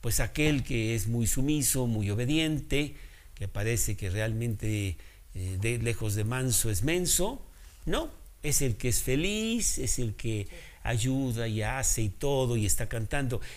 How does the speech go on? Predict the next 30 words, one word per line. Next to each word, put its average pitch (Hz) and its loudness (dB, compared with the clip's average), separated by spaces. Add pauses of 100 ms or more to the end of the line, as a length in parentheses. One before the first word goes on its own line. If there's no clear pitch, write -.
(120)
Y 123 2
aquel 175 2
desobediente 160 4
que 110 0
siempre 123 0
está 127 2
preguntando 123 0
"¿y 127 2
por 117 0
qué? 156 0
¿y 139 0
por 107 -2
qué 131 0
yo? 147 2
¿y 117 0
cuánto?", 147 -2 (340)
es 120 2
una 107 0
persona 110 -2
infeliz, 131 -2
es 104 0
una 101 -4
persona 95 0
que 92 0
se - 2
la 95 -4
pasa 123 0 (480)
castigado 127 0
y 104 -2
cuánto. 139 -2